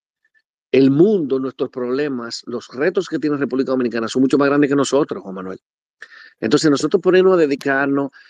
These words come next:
a ponernos etiquetas, no, porque tú eres centro, tú eres izquierda, tú eres derecha, o tú eres progresista, o tú eres woke, o tú eres conservador. Yo creo que nada, en nada contribuye a la energía y a la potencia que nosotros tenemos que ponerle a resolver los problemas imperantes en República Dominicana. Nosotros no tenemos un sistema de salud que sirva.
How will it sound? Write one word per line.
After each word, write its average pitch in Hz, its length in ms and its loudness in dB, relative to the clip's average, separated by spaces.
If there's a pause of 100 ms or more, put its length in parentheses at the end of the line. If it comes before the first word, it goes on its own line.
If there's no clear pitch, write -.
(160)
a 117 240 -4
ponernos 131 380 2
etiquetas, 120 500 0
no, 139 80 0
porque 135 180 4
tú 151 80 0
eres 135 120 -2
centro, 139 260 -6
tú - 100 -2
eres 127 80 -2
izquierda, 127 220 -2
tú 135 120 -4
eres 131 100 -2
derecha, 123 280 -2
o 110 40 -4
tú 107 100 0
eres 131 100 2
progresista, 135 460 -2
o 110 40 -2
tú 127 100 -6
eres 127 120 0
woke, 131 280 0 (300)
o - 120 -2
tú 135 120 2
eres 139 120 4
conservador. 123 580 2 (320)
Yo 135 120 -2
creo 180 120 2
que 165 140 0
nada, 139 720 -2 (340)
en 127 180 2
nada 185 220 4
contribuye 127 560 2
a 110 60 0
la 123 80 0
energía 127 500 2
y 147 40 0
a 139 40 -2
la 139 80 -2
potencia 151 640 0
que 127 60 -4
nosotros 127 220 -6
tenemos 135 260 -2
que 127 80 -4
ponerle 104 380 -4 (320)
a 110 100 -6
resolver 127 340 2
los 147 80 4
problemas 139 360 2
imperantes 131 520 2
en 127 40 0
República 123 240 0
Dominicana. 117 280 -2
Nosotros 135 380 2
no 147 120 4
tenemos 151 280 2
un 160 60 4
sistema 147 280 -2
de 131 60 -6
salud 127 180 0
que 123 80 -2
sirva. - 340 0